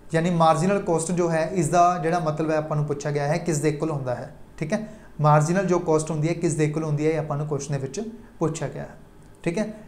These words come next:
ਇਹ ਚਾਰ ਆਪਸ਼ਨ A, B, C, D ਦੇ ਆਪਾਂ, ਆਪਾਂ ਨੂੰ ਦਿੱਤੇ ਗਏ ਨੇ। ਇਸ ਕੁਐਸਚਨ ਦਾ ਜਿਹੜਾ ਸਹੀ ਉੱਤਰ ਬਣ ਜਾਏਗਾ ਆਪਣਾ ਉਹ ਬਣ ਜਾਏਗਾ ਡੀ ਆਪਸ਼ਨ, ਠੀਕ ਹੈ। ਇਸ ਕੁਐਸਚਨ ਦਾ ਜਿਹੜਾ ਸਹੀ ਉੱਤਰ ਬਣ ਜਾਏਗਾ ਆਪਣਾ ਉਹ ਬਣ ਜਾਏਗਾ ਡੀ ਆਪਸ਼ਨ, the change in total cost divided by the change in quantity। ਯਾਨੀ ਜੋ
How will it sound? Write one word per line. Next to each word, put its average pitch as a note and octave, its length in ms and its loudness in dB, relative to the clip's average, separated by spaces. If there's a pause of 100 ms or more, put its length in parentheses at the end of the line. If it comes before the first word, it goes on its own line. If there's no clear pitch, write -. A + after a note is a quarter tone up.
(100)
ਇਹ F3+ 200 4
ਚਾਰ F3 200 2
ਆਪਸ਼ਨ E3+ 280 -2
A, F3 320 2
B, E3 60 2
C, F3 280 0
D D#3 160 0
ਦੇ D3+ 120 2
ਆਪਾਂ, D3+ 200 -4 (160)
ਆਪਾਂ D#3 200 -2
ਨੂੰ C#3+ 80 -2
ਦਿੱਤੇ C#3 220 -4
ਗਏ D3+ 140 -2
ਨੇ। E3+ 200 -4 (320)
ਇਸ G3+ 140 2
ਕੁਐਸਚਨ F#3 320 -2
ਦਾ F#3 60 2
ਜਿਹੜਾ F3 200 0
ਸਹੀ F3 200 0
ਉੱਤਰ F3 200 0
ਬਣ D3 140 -2
ਜਾਏਗਾ C#3 180 0
ਆਪਣਾ C#3 200 -6
ਉਹ C#3+ 160 -2
ਬਣ C#3 140 -4
ਜਾਏਗਾ C3+ 260 -2
ਡੀ C3+ 180 -4
ਆਪਸ਼ਨ, F#3+ 360 -4 (460)
ਠੀਕ E3+ 140 -2
ਹੈ। G3+ 160 -4 (220)
ਇਸ F3+ 120 0
ਕੁਐਸਚਨ F3 260 -2
ਦਾ E3+ 80 0
ਜਿਹੜਾ E3+ 160 0
ਸਹੀ E3+ 200 -2
ਉੱਤਰ E3 180 -2
ਬਣ C#3+ 140 -4
ਜਾਏਗਾ C#3 160 2
ਆਪਣਾ C#3+ 200 -2
ਉਹ D3 80 -2
ਬਣ C#3+ 160 -2
ਜਾਏਗਾ C3+ 400 -4
ਡੀ C#3+ 120 2
ਆਪਸ਼ਨ, F3+ 360 -2 (360)
the D#3 60 4
change G#3+ 440 4
in F#3+ 60 2
total F#3+ 400 2
cost E3 440 0
divided D3+ 380 2
by C3+ 160 -2
the D3+ 200 -2 (720)
change F3+ 260 2
in D#3 60 -2
quantity। C#3+ 460 -6 (400)
ਯਾਨੀ D#3 220 4
ਜੋ E3 200 4